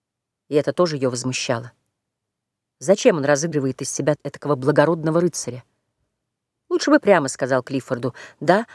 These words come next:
она моя любовница, моя возлюбленная, и я горжусь этим.›" Но у него не хватило смелости зайти так далеко. Итак, теперь ее имя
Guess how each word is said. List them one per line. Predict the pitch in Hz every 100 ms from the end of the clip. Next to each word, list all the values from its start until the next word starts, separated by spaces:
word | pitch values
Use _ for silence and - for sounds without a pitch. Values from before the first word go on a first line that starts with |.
| -
она | 147 127
моя | 135 156
любовница, | 175 214 302 165 - 131
моя | 143 160
возлюбленная, | 165 185 254 208 160 147
и | 143
я | 165
горжусь | 175 180 190 247 -
этим.›" | 143 - 120 - _ _ _ _ _ _ _ _ _ _ -
Но | 151
у |
него | 156 147
не |
хватило | 139 143 - 143
смелости | - 147 131 120 -
зайти | 123 117 131
так | 127 120
далеко. | 117 120 - 127 _ _ _ _ _ _ _ _ _ _ _ _ _ _ _
Итак, | 170 185 185
теперь | - 185 196
ее | 190 185 -
имя | 190 202 214